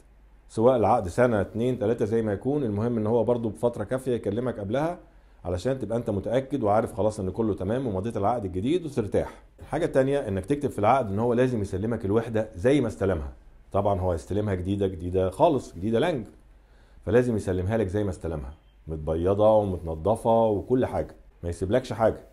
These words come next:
لان انت هتاخد الحاجات دي مش هتعرف توديها فين، واللي جاي بعده هيجيب حاجته، فما تخلوش يسيب اي حاجة هناك،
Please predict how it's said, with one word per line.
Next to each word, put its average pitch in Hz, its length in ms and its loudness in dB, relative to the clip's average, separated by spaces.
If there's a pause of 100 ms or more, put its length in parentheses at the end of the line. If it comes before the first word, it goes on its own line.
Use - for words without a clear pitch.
لان 98 240 -2
انت 120 120 -4
هتاخد 123 280 -2
الحاجات 113 280 0
دي 131 80 -6
مش 110 120 -6
هتعرف 135 240 0
توديها 104 300 0
فين، 76 220 -4 (360)
واللي 90 160 0
جاي 127 220 6
بعده 127 380 2 (180)
هيجيب 160 240 0
حاجته، 160 300 0 (460)
فما 90 180 -2
تخلوش 110 420 0
يسيب 131 260 -4
اي 120 160 2
حاجة 113 300 0
هناك، 82 200 -4